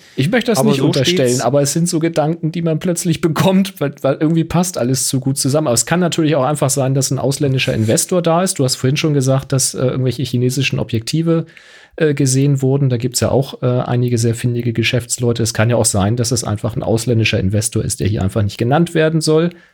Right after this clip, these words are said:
Speaker 1: weil natürlich die
Speaker 2: Mhm.
Speaker 1: Marke eine deutsche Marke bleiben soll. Das kann natürlich auch einfach dahinter stecken.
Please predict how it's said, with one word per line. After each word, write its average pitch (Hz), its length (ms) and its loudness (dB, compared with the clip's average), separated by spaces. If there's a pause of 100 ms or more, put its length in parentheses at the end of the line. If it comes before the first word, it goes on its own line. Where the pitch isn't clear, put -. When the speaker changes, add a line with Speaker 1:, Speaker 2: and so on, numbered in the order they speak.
(120)
Speaker 1:
weil 117 200 2
natürlich 123 360 0
die 117 80 2
Speaker 2:
Mhm. 107 80 2
Speaker 1:
Marke 120 300 0
eine 113 160 2
deutsche 110 320 2
Marke 87 320 0
bleiben 85 400 -4
soll. 78 200 -6
Das - 200 -8
kann 92 180 -2
natürlich 139 560 -6
auch 190 320 0
einfach 185 400 -2
dahinter 87 400 -6
stecken. - 400 -14